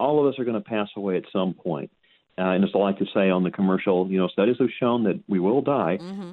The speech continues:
Speaker 1: So, uh, so everybody's gonna pass on at some point. And here's the other statistic people need to keep in mind.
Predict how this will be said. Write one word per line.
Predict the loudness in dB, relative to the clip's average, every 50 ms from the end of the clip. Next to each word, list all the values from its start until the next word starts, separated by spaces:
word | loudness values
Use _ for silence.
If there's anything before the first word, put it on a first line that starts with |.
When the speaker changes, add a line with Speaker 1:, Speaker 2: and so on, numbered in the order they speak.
| -14 -8
Speaker 1:
So, | -4 0 2 2 2 0 -2 -8 -20 -20 -20 -18 -12 -6
uh, | -2 0 0 0 0 0 -2 -6 -10 -8 -2
so | 0 2 2
everybody's | 2 2 2 2 2 0
gonna | -2 -2 -4 -4
pass | -4 -6 -6 -6 -6 -4
on | -4 -4 -4
at | -4 -6 -4
some | -2 -2 -2 -2
point. | -2 -2 0 2 2 2 0 0
And | 0 0
here's | 2 2 2 2 2 2
the | 2 2
other | 4 2 2 0
statistic | -2 -4 -8 -6 -4 -6 -6 -6 -6 -8 -4
people | -4 -2 0 2 2
need | 2 2
to | 0 0
keep | -2 -2 0 2
in | 2 2
mind. | 4 2 2 2 0 -2